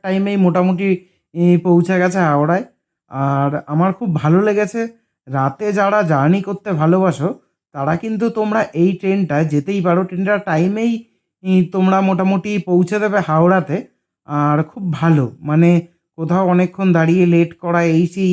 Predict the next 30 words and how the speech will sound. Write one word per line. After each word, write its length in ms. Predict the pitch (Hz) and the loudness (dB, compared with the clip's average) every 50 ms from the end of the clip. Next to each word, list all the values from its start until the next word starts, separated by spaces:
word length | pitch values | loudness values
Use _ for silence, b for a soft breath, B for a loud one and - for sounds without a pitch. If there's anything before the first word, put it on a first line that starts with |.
| 180 180 - | 0 -2 -2
এরকম 340 | 160 165 175 185 180 196 196 185 | -2 0 0 0 0 0 -2 0
বিষয় 280 | 165 170 156 185 180 180 | 0 0 0 0 0 0
কিন্তু 280 | 175 214 208 196 170 185 | -2 -4 -8 -6 -4 -2
নেই। 200 | 175 185 190 214 254 285 - b b b b b _ _ | 0 0 0 -2 -4 -6 -8 b b b b b _ _
আ-, 260 | 135 143 143 143 147 - | -6 -4 -2 -2 -2 -2
আর 100 | 147 156 143 - _ _ | -4 -8 -8 -10 _ _
ট্রেনটাতে 540 | - 180 175 175 180 170 202 196 180 214 214 | -4 0 2 2 2 2 0 -2 -2 0 2
নিরাপত্তাও 680 | 202 185 180 175 190 202 190 208 220 214 - 247 247 240 | 4 4 4 4 2 0 -2 -4 -8 -8 -6 -6 -6 -4
খুব 180 | 240 247 247 202 156 | -2 -2 -2 -2 -2
ভালো 240 | 143 151 156 170 180 190 190 | 0 2 4 4 4 4 2
আছে। 180 | 180 185 240 262 294 - _ _ _ _ _ _ _ _ _ _ - | 0 -2 -4 -6 -6 -8 _ _ _ _ _ _ _ _ _ _ -6
তো 60 | 214 214 208 208 | -2 -2 -2 -2
সব 200 | 202 226 220 220 196 190 | -2 -2 -4 -2 -2 -2
দিক 140 | 240 240 247 - | -4 -4 -4 -6
থেকেই 300 | - 254 247 262 254 254 247 247 | -10 -6 -2 0 0 0 -2 -4
ঠিকঠাক 420 | - 226 180 - _ - 220 220 214 220 | -6 -10 -12 -12 _ -8 -6 -6 -4 -2
লাগলো 340 | 202 190 185 185 196 208 202 196 | -2 -2 -2 -2 0 0 0 2
আমার 240 | 190 185 180 180 185 | 2 2 2 2 2
এই 140 | 185 190 190 180 185 _ _ _ _ _ _ _ _ - 143 | 2 2 0 -2 -6 _ _ _ _ _ _ _ _ -14 -8
বর্ধমান 680 | 143 147 165 160 147 180 180 185 190 196 190 190 196 196 196 - - | -2 0 0 0 2 4 4 6 6 4 4 2 2 0 -2 -4 -6
হাওড়া 400 | 131 147 156 156 160 165 175 175 | -4 0 0 2 2 4 2 2
যে 200 | 165 160 180 175 175 185 185 180 - _ _ _ _ _ _ - | 2 2 2 4 4 2 0 -2 -4 _ _ _ _ _ _ -2
মেমু 440 | 165 156 156 160 165 170 180 185 190 196 190 175 180 | 2 4 4 6 6 6 6 6 4 4 2 0 -2
ট্রেনটা 380 | - 180 175 175 175 170 185 175 | 0 2 2 2 4 2 2 0
আছে 220 | 160 143 131 - 202 226 | 0 0 -2 -4 -6 -6
সেই 220 | - - 175 170 165 | -2 0 0 0 0
ট্রেনটা। 400 | 165 160 147 139 123 - 113 110 117 _ _ _ _ _ _ _ _ - - | 0 -2 0 0 -2 -4 -6 -12 -14 _ _ _ _ _ _ _ _ -12 -6
তো 20 | |
যাই 200 | 190 196 240 247 247 | -2 2 4 4 4
হোক, 120 | 247 247 | 4 2